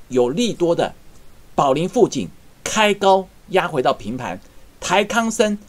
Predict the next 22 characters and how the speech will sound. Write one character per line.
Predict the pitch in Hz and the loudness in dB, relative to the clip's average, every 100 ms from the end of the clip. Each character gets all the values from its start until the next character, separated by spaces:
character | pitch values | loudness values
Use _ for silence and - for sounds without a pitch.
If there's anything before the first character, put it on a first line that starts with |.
| - | -2
亮 | 254 254 156 | 2 2 2
灯 | 196 196 | -2 -2
涨 | - 120 | -4 -6
停 | 98 143 | -4 -4
板， | 147 - - - - - - | -4 -4 -10 -20 -20 -20 4
为 | 254 | 4
什 | - | 6
么 | 135 | 0
差 | - 139 | -6 -6
异 | 147 | -6
这 | 139 | -6
么 | 120 | -4
大？ | 123 92 - - - - - - - | -4 -4 -12 -20 -20 -20 -20 -20 -12
甚 | - 370 294 | 2 4 4
至 | 202 226 - - - | 0 -4 -4 -10 0
在 | 269 196 - | 0 0 -4
整 | - 165 110 | 0 0 2
个 | 143 | -4
像 | - 202 | -2 -2
升 | 165 320 302 | 0 0 0
华 | 294 - 131 | -2 -4 -4
科 | - 185 | 0 0